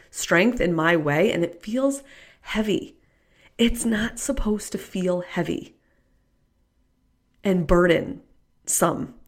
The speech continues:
and, and, ugh, just, like, ick, kind of. I started to just feel ick. So giving it up,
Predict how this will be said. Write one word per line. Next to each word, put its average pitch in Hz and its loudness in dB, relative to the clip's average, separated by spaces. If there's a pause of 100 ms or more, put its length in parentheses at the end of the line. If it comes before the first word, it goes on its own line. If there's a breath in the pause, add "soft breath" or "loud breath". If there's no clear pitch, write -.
(100)
and, 180 0
and, 160 0 (920)
ugh, 214 2 (420)
just, 208 -4
like, 190 4
ick, - 4
kind - 0
of. 139 2
I 170 0
started 233 0
to 233 2
just 202 -4
feel 202 0
ick. - 0 (800 soft breath)
So 233 0
giving 233 6
it 277 4
up, 339 0